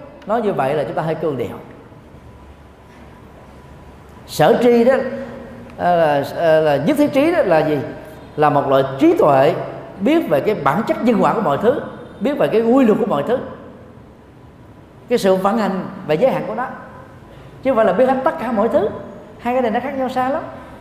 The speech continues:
Cho nên đó, về tri thức á, cái gì có học, có trải nghiệm thì chúng ta biết, qua thấy, nghe, ngửi biết. Còn cái gì á, không có học, không có kinh nghiệm, chúng ta không biết.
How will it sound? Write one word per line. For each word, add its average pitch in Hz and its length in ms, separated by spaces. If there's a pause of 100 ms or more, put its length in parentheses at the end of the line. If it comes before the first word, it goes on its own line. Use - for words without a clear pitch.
(3250)
Cho 214 140
nên 220 180
đó, 226 100
về 160 240
tri 185 100
thức 262 200
á, - 80 (400)
cái 226 120
gì 165 360
có 214 80
học, 147 440 (1300)
có 226 240
trải 226 180
nghiệm 151 280
thì 139 80
chúng 160 140
ta 151 80
biết, 190 180 (960)
qua 151 540
thấy, 220 380
nghe, 156 220
ngửi 139 220
biết. 208 180 (760)
Còn 127 120
cái 214 120
gì 190 400
á, 151 100 (120)
không 165 120
có 202 100
học, 147 440
không 170 120
có 202 60
kinh 208 240
nghiệm, 147 340 (360)
chúng 185 100
ta 156 100
không 147 120
biết. 214 160